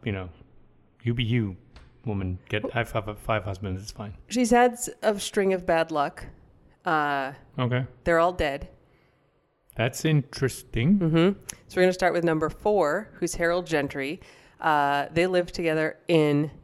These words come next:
Speaker 2: North Carolina, and Harold Gentry is shot and killed in his house.
Speaker 1: Oh.
Speaker 2: He, he's shot on a Sunday. His body is found the next Monday night, and apparently his body has bloated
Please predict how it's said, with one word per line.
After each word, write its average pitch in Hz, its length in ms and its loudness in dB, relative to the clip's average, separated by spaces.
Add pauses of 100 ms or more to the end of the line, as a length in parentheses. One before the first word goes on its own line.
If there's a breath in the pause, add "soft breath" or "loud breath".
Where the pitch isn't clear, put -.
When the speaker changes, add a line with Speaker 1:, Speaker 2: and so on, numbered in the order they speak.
(140)
Speaker 2:
North 165 280 2
Carolina, 151 720 -4 (480 loud breath)
and 147 560 0 (120)
Harold 185 420 -2
Gentry 160 760 -2 (360 soft breath)
is 147 560 -2
shot - 360 -2
and 151 140 -4
killed 139 480 -6 (240)
in 156 160 0
his 143 240 -8
house. - 420 -8 (540 loud breath)
Speaker 1:
Oh. 190 360 -6
Speaker 2:
He, - 180 -6
he's 165 100 -2
shot 185 260 2
on 165 140 2
a 143 40 -4
Sunday. 151 440 0
His 151 180 -4
body 156 340 -2
is 151 140 -6
found 147 240 -2
the 143 60 -2
next 151 360 -4
Monday 143 360 -4
night, 135 440 -4 (640 soft breath)
and 143 580 -2
apparently 165 800 0 (100)
his 156 240 -4
body 147 240 0
has 143 180 -8
bloated 151 560 -2